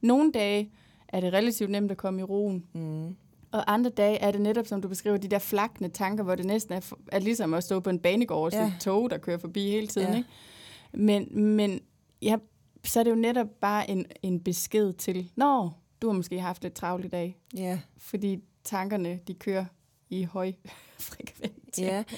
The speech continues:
Speaker 2: Ja, det er jo der, hvor det så handler om at træde et skridt mere tilbage.
Speaker 1: Mm.
Speaker 2: Altså, hvorfor pisker det rundt i
Speaker 1: Yep.
Speaker 2: hovedet af mig i dag?
Speaker 1: Præcis.
Speaker 2: Ja.
Speaker 1: Men
Speaker 2: Selvom
Speaker 1: meditation
Speaker 2: en, ja, undskyld.
Speaker 1: Nej, det gør
Speaker 2: <laughs> Men selvom i en meditation bruger man jo ikke krudtet på at sidde og tænke, "Hvorfor?"
Speaker 1: Nej.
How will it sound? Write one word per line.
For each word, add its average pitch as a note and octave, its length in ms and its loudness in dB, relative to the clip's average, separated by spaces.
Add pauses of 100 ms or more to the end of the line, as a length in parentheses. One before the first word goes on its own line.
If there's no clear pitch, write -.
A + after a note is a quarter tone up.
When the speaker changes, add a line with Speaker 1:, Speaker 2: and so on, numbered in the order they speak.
(200)
Speaker 2:
Ja, G3 160 2
det G#3+ 80 2
er A#3 40 2
jo A#3 60 2
der, A3 140 4
hvor G#3 100 2
det F#3+ 100 -2
så G#3+ 100 -2
handler G#3 260 -2
om F3+ 120 -2
at F3 60 -8
træde E3+ 180 -6
et E3 60 -6
skridt - 300 -6
mere F3+ 220 -4
tilbage. F3 520 -4
Speaker 1:
Mm. D4 60 -2 (420)
Speaker 2:
Altså, F3 160 -8
hvorfor F#3+ 640 0
pisker F#3 320 -2
det C#3 120 -4
rundt D3+ 260 -4 (400)
i - 140 -6
Speaker 1:
Yep. B3 60 2
Speaker 2:
hovedet E3 260 0
af C3+ 60 -2
mig C#3 160 -4
i - 20 -6
dag? C#3 280 -6 (280)
Speaker 1:
Præcis. F#3+ 520 -12
Speaker 2:
Ja. C#3 140 -8 (580)
Speaker 1:
Men F#3 140 0
Speaker 2:
Selvom F3+ 260 4
Speaker 1:
meditation F#3 300 0
Speaker 2:
en, - 100 -12
ja, F3 260 2 (340)
undskyld. G#3 400 -4
Speaker 1:
Nej, A3+ 140 2 (280)
det - 80 2
gør D4 480 4
Speaker 2:
<laughs> - 0 -
Men G#3 100 6
selvom G3+ 320 4
i F#3+ 40 2
en F#3 100 2
meditation F#3 540 0 (120)
bruger G3 140 2
man F3+ 120 0
jo - 20 2
ikke G3+ 160 0
krudtet G3+ 340 -2
på F#3 120 0
at F3 80 0
sidde F#3 160 -2
og F3+ 40 -6
tænke, D#3+ 280 -4
"Hvorfor?" D#3+ 480 0 (300)
Speaker 1:
Nej. F3 100 -12